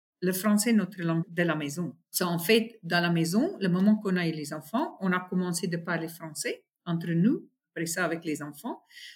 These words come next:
Papa l'avait toujours adressé en français et moi, je l'ai toujours adressé en, en afrikaans jusqu'à huit ans, dix ans, douze ans.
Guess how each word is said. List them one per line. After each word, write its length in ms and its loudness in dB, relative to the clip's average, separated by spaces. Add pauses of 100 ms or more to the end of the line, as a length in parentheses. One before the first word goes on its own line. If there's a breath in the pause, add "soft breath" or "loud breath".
(220 loud breath)
Papa 240 2
l'avait 320 4
toujours 320 2
adressé 460 0
en 100 -2
français 600 -2
et 60 2
moi, 180 4
je 100 2
l'ai 160 4
toujours 300 2
adressé 500 0
en, 300 0
en 420 -2
afrikaans 460 -2
jusqu'à 360 2
huit 240 2
ans, 140 4
dix 220 -2
ans, 100 2
douze 300 -2
ans. 120 -18